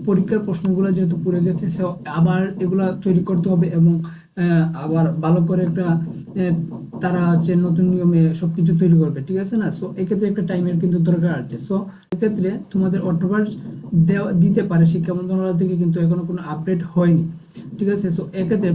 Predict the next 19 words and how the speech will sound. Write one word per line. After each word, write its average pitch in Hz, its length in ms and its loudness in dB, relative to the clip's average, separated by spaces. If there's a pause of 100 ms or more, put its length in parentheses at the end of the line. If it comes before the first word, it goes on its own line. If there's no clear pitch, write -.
প্রথম 220 360 2
যে 214 140 2
স্টেপটা, 180 560 -2
সেটা 185 340 0
হচ্ছে 175 360 0
তোমরা 180 260 2
যদি 180 340 4 (320)
সবাই 185 360 0
মিলে 185 400 2 (580)
এইচএসসি 190 520 2 (120)
পরীক্ষা, 190 480 -2
আহ, 165 360 0
অটোপাস 190 400 2
দাবি 185 280 4
করো, 165 220 4
তাহলে 165 240 4
কিন্তু 175 320 0
তোমাদের 160 320 2
এইচএসসি 160 420 2